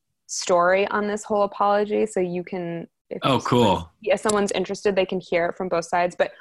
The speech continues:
Speaker 1: what she goes on to say is that then she listens to the episode,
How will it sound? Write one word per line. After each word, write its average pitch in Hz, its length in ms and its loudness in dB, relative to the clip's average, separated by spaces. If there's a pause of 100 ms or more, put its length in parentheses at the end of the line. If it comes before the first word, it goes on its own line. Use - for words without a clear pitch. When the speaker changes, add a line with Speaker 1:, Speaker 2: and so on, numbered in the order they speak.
(160)
Speaker 1:
what 226 100 -2
she 254 160 0
goes 240 240 4
on 240 160 2
to 233 100 -4
say 311 460 4
is 220 120 0
that 226 220 0
then 294 160 2
she 320 220 0
listens 285 560 0 (120)
to 202 300 2 (560)
the 208 500 4
episode, 202 840 4